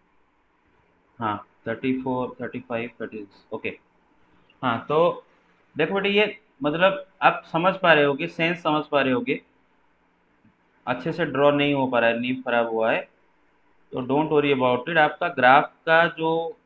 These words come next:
ये graph complete नहीं हुआ था, तो हमने complete किए। Y axis के उस तरफ, है ना,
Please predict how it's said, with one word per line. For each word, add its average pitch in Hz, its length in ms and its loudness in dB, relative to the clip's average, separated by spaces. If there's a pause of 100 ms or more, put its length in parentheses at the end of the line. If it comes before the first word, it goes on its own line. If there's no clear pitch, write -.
(340)
ये 143 100 0
graph 135 320 6
complete 135 520 -2
नहीं 156 180 0
हुआ 151 180 2
था, 185 140 0
तो 180 160 -4
हमने 156 180 -2
complete 135 500 -2
किए। 107 180 -4
Y 120 240 2
axis 135 280 -6
के 160 100 -4
उस 135 160 0
तरफ, 151 400 -2 (920)
है 123 40 -8
ना, 185 280 -2